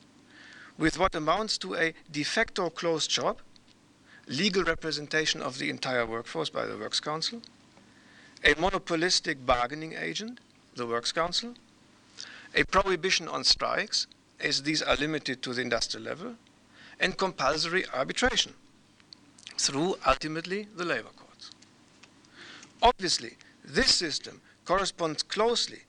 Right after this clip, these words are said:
to the growing importance of internal labor markets and the increasing complexity and diversity of technical, organizational, and economic conditions at the workplace. Its gradual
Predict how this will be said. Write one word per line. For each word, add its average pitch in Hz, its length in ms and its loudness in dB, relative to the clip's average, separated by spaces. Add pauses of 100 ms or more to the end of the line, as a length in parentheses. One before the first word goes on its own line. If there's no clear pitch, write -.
(240)
to 160 100 -4
the 147 100 0
growing 190 420 2
importance 165 520 -2
of 147 160 -8
internal 156 420 -2
labor 165 260 2
markets - 440 -14 (240)
and 139 160 -4
the 143 120 -4
increasing 208 440 -2
complexity - 760 -4 (460)
and 135 140 -2
diversity 143 680 0
of - 180 -12
technical, 190 480 -2
organizational, 139 800 -2 (220)
and 165 120 -4
economic 143 460 -2
conditions 139 480 -2
at 113 140 -10
the 120 80 -6
workplace. - 680 -10 (1120)
Its - 240 4
gradual 208 540 2